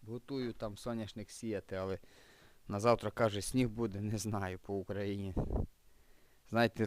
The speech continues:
погода як характер людини міняється.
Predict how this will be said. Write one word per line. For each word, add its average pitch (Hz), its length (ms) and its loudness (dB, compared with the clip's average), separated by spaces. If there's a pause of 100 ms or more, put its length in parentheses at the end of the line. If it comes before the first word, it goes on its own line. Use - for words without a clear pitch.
погода 113 360 8
як 107 140 8
характер 110 640 4 (600)
людини 101 480 2
міняється. 90 680 -4